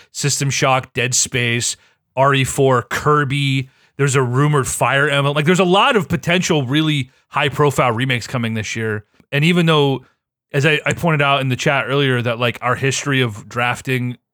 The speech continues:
remakes is, like, not great. Um, like, all, like, from zero to five points a pop. I think, Nick, you got, like, thirteen points on, on Nier Replicant two years ago. So, so, and, and two years in a row, we both drafted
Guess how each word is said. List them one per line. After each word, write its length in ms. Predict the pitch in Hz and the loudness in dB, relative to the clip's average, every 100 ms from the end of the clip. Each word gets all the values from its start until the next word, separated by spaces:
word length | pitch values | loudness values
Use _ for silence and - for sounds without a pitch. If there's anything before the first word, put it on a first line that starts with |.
| _ | _
remakes 500 | 110 131 156 160 - | -4 -2 0 -2 -2
is, 120 | 131 | -2
like, 180 | 127 - | -2 -2
not 380 | 107 113 165 196 | -2 0 0 -2
great. 340 | 254 294 294 _ _ _ _ _ _ _ _ - | -2 -2 -4 _ _ _ _ _ _ _ _ -2
Um, 460 | 147 143 131 113 - 135 | 2 2 2 -2 -8 -6
like, 180 | 131 - | -4 0
all, 340 | 135 151 147 | 2 4 4
like, 320 | 135 123 - _ _ - | 2 0 -4 _ _ -6
from 180 | 127 | -4
zero 480 | 110 107 123 139 135 | -4 -2 0 2 0
to 140 | 131 127 | -2 -4
five 380 | - 117 123 | -2 -2 -2
points 280 | - 120 120 | -6 -6 -6
a 40 | 117 | -8
pop. 420 | - 113 143 - - _ _ | -4 -2 -2 -6 -20 _ _
I 80 | 123 | -8
think, 240 | 139 113 | -6 -4
Nick, 260 | 123 127 123 | -4 -6 -6
you 80 | 117 | -4
got, 240 | 120 120 | -2 -2
like, 120 | 110 | -4
thirteen 400 | - 123 107 120 | -8 -8 -6 -8
points 300 | 107 117 113 110 | -6 -6 -4 -4
on, 240 | 98 98 | -6 -8
on 200 | 110 104 | -8 -6
Nier 180 | 107 110 | -4 -4
Replicant 600 | 104 110 131 - 151 - _ _ _ _ - | -2 -4 -4 -6 -6 -8 _ _ _ _ -4
two 120 | 151 | 0
years 220 | 156 156 | 0 0
ago. 320 | 165 165 170 | 2 2 0
So, 180 | - - - - - 156 | -4 -4 -6 -12 -16 -4
so, 280 | - 165 156 | 2 2 2
and, 320 | 220 247 214 | 2 2 0
and 260 | 202 220 - | 2 2 2
two 140 | 220 | 2
years 180 | 226 185 | 2 4
in 60 | |
a 20 | 185 | 4
row, 120 | 170 | 4
we 100 | 165 | 4
both 260 | 165 170 | 4 2
drafted 520 | 175 160 139 147 131 | 2 0 0 -2 -4